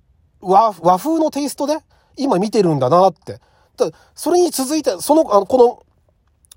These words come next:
メロディーマークスさんって方がドンって売れたんで、その後引き続きこう、が-、あの、アメリカからだけじゃなくて外国からもどんどんどんどん入ってきてるらしいんですよ。で、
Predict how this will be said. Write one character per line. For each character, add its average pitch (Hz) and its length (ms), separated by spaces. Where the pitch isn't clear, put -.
メ 185 120
ロ 240 120
デ 269 80
ィ 269 60
ー 269 40
マ 294 120
ー 311 60
ク - 80
ス - 60
さ 175 120
ん 143 40
っ - 40
て 170 60
方 139 220
が 151 160
ド 233 240
ン 277 60
っ - 20
て 160 80
売 135 100
れ 170 100
た 233 120
ん 170 100
で、 170 260
そ - 140
の 285 120
後 302 160
引 151 120
き 254 120
続 269 200
き - 80
こ 254 300
う、 - 40
が-、 208 220
あ 208 40
の、 202 160
ア 202 40
メ 254 100
リ 262 60
カ 262 120
か 247 120
ら 240 180
だ 196 140
け 302 100
じ 247 60
ゃ 226 40
な 202 60
く - 40
て 156 80
外 180 200
国 262 140
か - 100
ら 254 40
も 185 100
ど 208 140
ん 262 60
ど 175 100
ん 147 60
ど 233 140
ん 247 40
ど 185 80
ん - 20
入 - 140
っ - 20
て - 140
き - 60
て - 100
る 139 80
ら 135 120
し - 80
い 240 40
ん 196 60
で 135 60
す - 80
よ。 98 140
で、 214 220